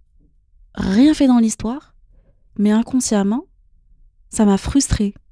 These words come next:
Donc, une fois que tu commences à dépenser ton argent pour toi, si tu veux continuer à le dépenser sur les personnes que tu aimes, continue, c'est bien.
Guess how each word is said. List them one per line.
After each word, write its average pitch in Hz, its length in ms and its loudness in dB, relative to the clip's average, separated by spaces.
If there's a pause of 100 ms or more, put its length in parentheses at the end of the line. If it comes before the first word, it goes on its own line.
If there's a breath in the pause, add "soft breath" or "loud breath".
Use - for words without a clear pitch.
(4000)
Donc, - 460 -2 (1080)
une 269 160 2
fois 320 160 0
que - 40 -18
tu 240 140 -8
commences 226 380 -2
à 196 80 -2
dépenser 202 400 -2
ton 180 180 -4
argent 175 300 -4
pour - 180 -12
toi, - 220 -18 (1120)
si - 180 -4
tu 254 140 -2
veux 247 80 2
continuer 233 400 -2
à 220 40 0
le 208 60 -2
dépenser 208 340 -2
sur 202 220 -4
les 196 140 0
personnes 202 480 -4
que 202 100 -6
tu - 160 -2
aimes, 262 120 2 (120)
continue, 285 400 0
c'est 220 160 2
bien. 233 260 0